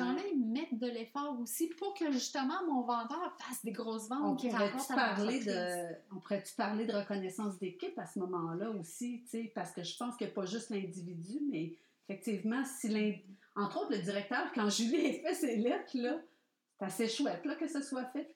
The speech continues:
Speaker 2: que ce soit, hein,
Speaker 1: Exact.
Speaker 2: ça lui permet à lui de rendre, de faire autre chose où il
Speaker 1: Oui.
Speaker 2: va être encore plus performant.
Speaker 1: Ben, c'est ça, il y a la reconnaissance autant de façon individuelle que la reconnaissance collective.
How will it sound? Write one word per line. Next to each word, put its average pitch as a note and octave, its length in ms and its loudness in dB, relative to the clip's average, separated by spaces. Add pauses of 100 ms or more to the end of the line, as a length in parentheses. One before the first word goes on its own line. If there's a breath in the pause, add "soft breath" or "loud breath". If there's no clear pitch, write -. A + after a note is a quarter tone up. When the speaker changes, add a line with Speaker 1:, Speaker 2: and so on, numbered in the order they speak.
Speaker 2:
que B3 80 -4
ce - 80 -10
soit, A#3+ 220 0
hein, A#3+ 320 -2
Speaker 1:
Exact. A3+ 160 0
Speaker 2:
ça G3 100 0
lui G3+ 80 4
permet A#3 320 6
à B3+ 180 6
lui A#3 240 4
de B3+ 80 2
rendre, A#3 480 2 (160)
de G3 80 0
faire B3 300 -2
autre A#3 240 2
chose C4 380 -2 (220)
où G#3 140 2
il G#3 40 2
Speaker 1:
Oui. B3+ 60 2
Speaker 2:
va G3 80 4
être G3+ 120 0
encore G3+ 380 -4
plus C#4+ 180 0
performant. G3 640 -4
Speaker 1:
Ben, A3 160 -4
c'est A3+ 180 -4
ça, B3 200 0
il B3 80 2
y A#3+ 60 2
a A3+ 40 2
la G#3 140 0
reconnaissance A3+ 720 -4
autant C4 240 -2
de A#3 80 0
façon G3 420 -8
individuelle G3+ 720 -4
que A#3 120 -10
la G3+ 140 -6
reconnaissance G3 920 -8
collective. A#3 800 -4